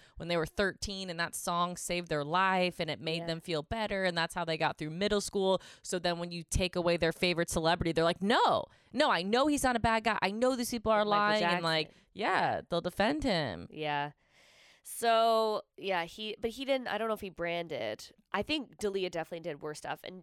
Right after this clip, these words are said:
Speaker 2: James Franco hasn't been canceled, so I don't really know. I think he just went for young girls.
Speaker 1: Yeah,
Speaker 2: I
Speaker 1: but, like,
Speaker 2: just went
Speaker 1: underage young girls or just young girls?
Speaker 2: Um,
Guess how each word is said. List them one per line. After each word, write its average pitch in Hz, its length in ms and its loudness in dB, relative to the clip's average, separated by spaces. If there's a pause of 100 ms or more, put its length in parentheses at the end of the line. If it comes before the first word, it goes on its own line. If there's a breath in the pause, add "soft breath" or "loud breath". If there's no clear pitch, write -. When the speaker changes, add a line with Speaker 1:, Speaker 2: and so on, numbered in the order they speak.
(140)
Speaker 2:
James 233 260 -8
Franco 240 300 -8
hasn't 170 280 -6
been 147 180 -14
canceled, - 760 -12
so - 160 -6
I - 20 0
don't 208 120 -4
really 190 200 -8
know. 156 260 -6
I - 40 -10
think 185 200 -14
he 190 80 -14
just - 380 -10 (220)
went 156 280 -12
for 160 80 -16
young 143 300 -10
girls. - 600 -12
Speaker 1:
Yeah, 151 340 -4 (100)
Speaker 2:
I - 60 0
Speaker 1:
but, 165 60 -2
like, 170 160 0
Speaker 2:
just - 20 -16
went 180 220 0
Speaker 1:
underage 160 460 -2
young 202 220 -6
girls 220 340 -4
or 160 60 -4
just 139 200 -8
young 123 260 -6
girls? 71 280 -6
Speaker 2:
Um, 208 340 2